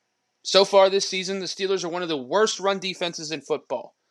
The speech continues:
allowing more than a hundred thirty-seven yards per game on the ground, good for sixth worst in the N F L. Teams are gashing the Steelers week after week, even with guys like Montravius Adams, Larry Ogunjobi,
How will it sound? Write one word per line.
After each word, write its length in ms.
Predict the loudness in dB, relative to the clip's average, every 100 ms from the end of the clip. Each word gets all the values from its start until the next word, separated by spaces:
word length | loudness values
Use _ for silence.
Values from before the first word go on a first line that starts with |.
| _ _ _ 0
allowing 500 | 4 6 6 4 -2
more 140 | -2
than 120 | -2 -4
a 60 |
hundred 400 | -2 -2 -2 -4
thirty-seven 540 | -4 -4 -4 -4 -4 -2
yards 240 | 0 0
per 160 | -6 -6
game 280 | -4 -4
on 80 | -6
the 60 | -10
ground, 320 | -12 -14 -16 _ _ -4
good 160 | -2
for 160 | 0 0
sixth 600 | 2 4 4 4 -2 -2
worst 460 | 4 4 2 -6 -10 -10
in 100 | -4
the 120 | -2
N 80 | -2
F 160 | -2
L. 240 | -2 -2 -10 _ _ _ _ _ _ _ _ _ _ -10
Teams 320 | 0 0 4
are 240 | 4 4 4
gashing 540 | 6 6 6 0 -6
the 80 | -10
Steelers 460 | -10 -8 -8 -10 -8
week 200 | -8 -6
after 300 | -6 -6 -10
week, 340 | -12 -18 -20 -20 _ _ _ _
even 320 | 4 4 2
with 160 | -2 6
guys 300 | 8 8 6
like 160 | -2
Montravius 560 | -4 -4 -2 -2 -2 -4
Adams, 480 | 0 0 0 -8 -6
Larry 280 | -2 0
Ogunjobi, 680 | 0 -2 -6 -4 -4 -6 -12